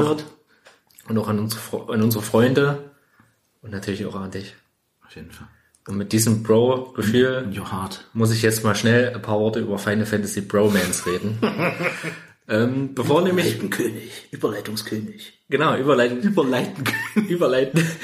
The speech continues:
Speaker 2: <laughs> Leitplankenkönig.
Speaker 1: Leitplanken.
Speaker 2: Äh, ja, vom, vom Überleitungskönig zum anderen König.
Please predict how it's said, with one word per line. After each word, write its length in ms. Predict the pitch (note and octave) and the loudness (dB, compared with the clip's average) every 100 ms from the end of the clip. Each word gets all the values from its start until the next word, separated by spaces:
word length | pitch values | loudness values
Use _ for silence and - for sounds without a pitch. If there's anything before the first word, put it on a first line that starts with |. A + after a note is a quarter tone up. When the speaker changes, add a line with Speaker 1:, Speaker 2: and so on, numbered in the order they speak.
| - - | -12 -12
Speaker 2:
<laughs> 400 | - - - _ | -18 -20 -20 _
Leitplankenkönig. 1040 | C3+ C3+ - B2+ C3 A#2+ C3+ B2 A2+ - - | 0 2 4 2 2 4 4 4 0 -4 -4
Speaker 1:
Leitplanken. 420 | D3+ D#3 A#2+ A2+ - - - | -4 -2 -2 -2 -8 -10 4
Speaker 2:
Äh, 220 | C3+ C3+ - - - - - _ _ - - _ _ _ | 4 4 0 -6 -14 -20 -20 _ _ -20 -20 _ _ _
ja, 240 | A#2 A2+ A2+ | 2 2 2
vom, 340 | - A2+ A2+ | 2 2 2
vom 200 | - A#2 | 0 2
Überleitungskönig 1120 | D3 D3 B2+ B2+ A2+ - C3+ C3+ C3+ C#3 - - _ _ _ _ | 4 6 4 4 0 0 0 2 2 -2 -6 -14 _ _ _ _
zum 380 | - A#2 A#2 A2+ | 0 2 4 2
anderen 280 | A#2 C3+ | 2 2
König. 500 | A2+ A2+ A2+ A#2+ - | 4 4 4 2 -4